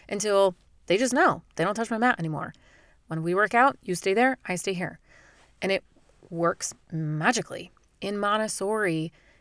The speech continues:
every single time they go to their classroom and they have their independent work cycles. So what they do for education,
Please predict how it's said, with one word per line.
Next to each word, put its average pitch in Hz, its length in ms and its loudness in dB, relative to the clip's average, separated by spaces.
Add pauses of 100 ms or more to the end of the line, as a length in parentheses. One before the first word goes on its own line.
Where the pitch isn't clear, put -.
(140)
every 220 300 -4
single 208 300 -6
time 190 300 -8
they 170 100 -4
go 175 200 -4
to 180 60 -4
their 156 160 -6
classroom 156 760 -4
and 165 320 -6
they 170 240 0
have 202 300 -2
their 175 140 0
independent 170 520 -6
work 180 240 -10
cycles. - 640 -6
So - 160 -8
what 170 220 -6
they 208 180 0
do 175 220 -2
for - 180 -8
education, 165 800 -4